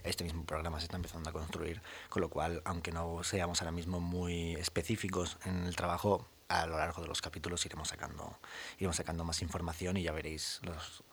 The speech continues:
mm, radioyentes que, que hay una serie de trabajos que estamos finalizando y, y ya os iréis, ya lo iréis viendo por las redes todo lo que estamos haciendo.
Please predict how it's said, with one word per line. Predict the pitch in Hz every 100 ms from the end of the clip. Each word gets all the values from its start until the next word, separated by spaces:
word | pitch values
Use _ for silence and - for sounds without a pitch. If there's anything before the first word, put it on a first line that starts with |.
| -
mm, | 90 85
radioyentes | 82 80 87 82 80 82 -
que, | - 76 - - - -
que | 90 80 80 78 78 76 76
hay | 92
una | 85
serie | 98
de | 90
trabajos | 82 80 95
que | -
estamos | - 85 - -
finalizando | - 90 85 85 85 87 101 87
y, | 90 76 73 - - -
y | 98
ya | 95 98
os | 92 95
iréis, | 87 87
ya | 104
lo | 101
iréis | 90 87
viendo | 90 87
por | 87
las | 85
redes | - 92 101 - - - -
todo | - 98
lo | 87
que |
estamos | - 87 -
haciendo. | - 82 85 78